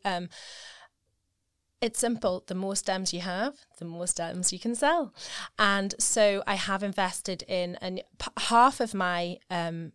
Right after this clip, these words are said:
piece of land is now filled with plants. So my target for next year is to fill the ne-, next half with plants. I have just invested in a large, um,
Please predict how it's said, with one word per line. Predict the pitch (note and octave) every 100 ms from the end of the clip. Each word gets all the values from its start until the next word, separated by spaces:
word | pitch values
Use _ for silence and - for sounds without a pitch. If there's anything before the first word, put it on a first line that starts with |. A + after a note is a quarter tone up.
| -
piece | - F3+
of | F3
land | F3 D#3+ E3 E3+ F3+
is | E3+
now | E3 D#3 E3+
filled | - E3 D#3+
with | -
plants. | - C3+ C3+ - - - - -
So | - G#3
my | F#3
target | F#3 - G3 G3 -
for | F#3
next | F#3 G3 - - F3
year | E3 -
is | F3+ -
to | F3+
fill | - E3+ E3 -
the | F3
ne-, | E3+ E3+ D#3 -
next | E3 - -
half | A#3+ A#3+ B3+ - -
with | A#3 A#3
plants. | - C4 C#4+ - - - - -
I | G3+
have | F#3+ G3+
just | A3 A3+
invested | F#3 F#3+ F3+ F3+ - F3 -
in | F3 E3+ E3+ - - - - _
a | E3+ D#3+ E3 D#3 - _ -
large, | F#3 F3+ F3 F3 F3+ - - _ _ _ _
um, | E3 E3 D#3+ D#3+